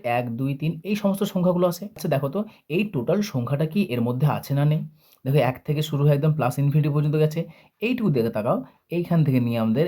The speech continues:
একদম প্লাস ইনফিনিটি পর্যন্ত। আচ্ছা এটা আর এটা কি সমান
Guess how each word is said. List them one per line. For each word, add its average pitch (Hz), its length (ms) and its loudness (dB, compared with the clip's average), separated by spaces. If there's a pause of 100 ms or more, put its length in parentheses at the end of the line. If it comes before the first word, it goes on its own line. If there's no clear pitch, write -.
(140)
একদম 113 260 -2
প্লাস 180 240 -2
ইনফিনিটি 120 320 0
পর্যন্ত। 101 320 -4 (420)
আচ্ছা 123 160 -4 (200)
এটা 185 200 0 (260)
আর 123 100 -2 (120)
এটা 131 120 -2
কি 165 200 -6
সমান 135 200 2